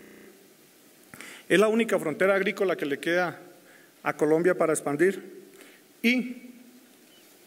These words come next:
puerto sobre el mar Atlántico saliendo por el río Orinoco, que es una de las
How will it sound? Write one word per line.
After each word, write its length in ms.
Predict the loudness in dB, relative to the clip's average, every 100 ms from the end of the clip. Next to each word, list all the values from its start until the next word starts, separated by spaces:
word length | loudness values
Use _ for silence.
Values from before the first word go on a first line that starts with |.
| -20 -20 -20 -20 -20 -20 -20 -20 -20 -4 4
puerto 640 | 4 4 2 4 4 0 -12 -20 -20 -8
sobre 260 | -2 0
el 60 | 2
mar 140 | 2
Atlántico 540 | 0 0 -2 -2 -4 0
saliendo 360 | 0 0 -2
por 140 | -2 -2
el 80 | 0
río 200 | 0 0
Orinoco, 420 | 0 -4 -6 -6
que 120 | -6
es 100 | -4
una 200 | -4 -2
de 60 | -2
las 340 | -4 -6